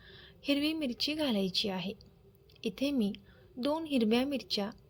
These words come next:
मोठ्या मोठ्या आकारामध्ये कट करून घेतलेल्या आहेत. त्या दोन मिरच्या इथे आपण यामध्ये टाकणार आहोत. आता आपल्याला हे एक पाच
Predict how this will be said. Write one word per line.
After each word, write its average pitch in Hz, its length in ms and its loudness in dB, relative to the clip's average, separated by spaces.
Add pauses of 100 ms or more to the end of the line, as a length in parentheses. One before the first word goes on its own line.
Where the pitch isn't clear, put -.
मोठ्या 233 360 -2
मोठ्या 262 380 -2
आकारामध्ये 226 840 0 (560)
कट 285 320 -2
करून 254 320 0
घेतलेल्या 202 520 0
आहेत. 190 240 -4 (420)
त्या 233 120 0
दोन 240 300 4
मिरच्या 226 520 -2 (460)
इथे 254 260 -2
आपण 240 340 -2 (140)
यामध्ये 214 600 0
टाकणार 196 460 -2
आहोत. 190 320 -4 (1400)
आता 285 240 4
आपल्याला 285 400 2
हे 277 260 0 (120)
एक 208 140 0 (160)
पाच 233 260 -2